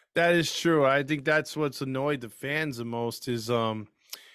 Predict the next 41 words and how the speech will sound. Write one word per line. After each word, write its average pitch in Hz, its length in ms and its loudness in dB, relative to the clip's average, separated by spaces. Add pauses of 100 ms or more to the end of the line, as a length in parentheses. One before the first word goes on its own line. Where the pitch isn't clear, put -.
(140)
you 139 120 -4
know, 120 360 0
<sighs> - 1040 -12
there's 202 200 4
two 277 220 2
ways 214 260 4
about 156 320 2
being 139 220 -4
a, 127 180 -4
well, 139 180 -2
there's 147 160 -2
three 156 220 -2
ways. 110 400 -2 (640)
Um, 123 480 0
you 147 120 0
know, 127 320 2
like 131 240 -4
you 139 60 -6
mentioned, 147 400 0
the 139 60 -2
Jerry 131 340 0
Jones 131 420 -4
hands-on, 131 540 -4
you 117 80 -6
kinda 127 280 -4
wish 127 280 -2
for 123 120 -6
them 123 140 -4
to 113 80 -4
back 117 340 -2
off 123 220 2
a 113 60 -10
bit. 104 340 -8 (600)
And 135 220 2
then 143 140 2
there's 156 240 2
kinds 165 480 0
of 139 160 -6
where, 143 260 -2
where 143 320 0
I, 139 100 -4